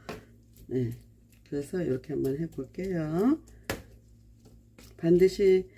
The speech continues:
예, 돌나물 김치 할 때는 밀가루 풀이 잘 어울려요. 이제 벌써 숨이 다 죽어서 이렇게 딱 맞아요. 그래서 국물을 조금만 잡을 거예요. 조금만 더 잡아서 짜작짜작하게 한번 만들어 볼게요.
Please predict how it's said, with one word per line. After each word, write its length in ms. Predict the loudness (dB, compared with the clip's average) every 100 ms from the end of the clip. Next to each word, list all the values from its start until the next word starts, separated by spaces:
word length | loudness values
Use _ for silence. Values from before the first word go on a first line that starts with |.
| -20 -12 -4
예, 280 | 0 0 -2 _
돌나물 440 | 2 4 6 4
김치 280 | 4 2 0
할 120 | -4
때는 280 | 0 2 4
밀가루 400 | 4 4 2 2
풀이 220 | -2 -4
잘 200 | -2 -4
어울려요. 560 | -2 -2 0 2 2 2
이제 160 | 0 -4
벌써 460 | -4 -2 0 0
숨이 280 | -2 0 0
다 140 | 0
죽어서 480 | -4 -4 -2 0 -2 -4 -20 -4
이렇게 260 | 0 0 -2
딱 180 | -2 0
맞아요. 560 | 0 0 0 0 0
그래서 320 | -2 -2 -4 -4 -14 -2
국물을 340 | 6 6 6 2
조금만 440 | -4 0 4 6
잡을 280 | 4 -2 -4
거예요. 600 | -2 0 2 0 0 -2
조금만 360 | -4 -4 0 0
더 120 | 0
잡아서 640 | -6 -4 -6 -4 -4 -4 -6 -20 -10
짜작짜작하게 960 | -8 -6 -8 -4 2 2 2 0 -2
한번 240 | -4 -4 0
만들어 380 | 2 2 0 -2
볼게요. 880 | -6 -4 -4 -2 0 4 4 4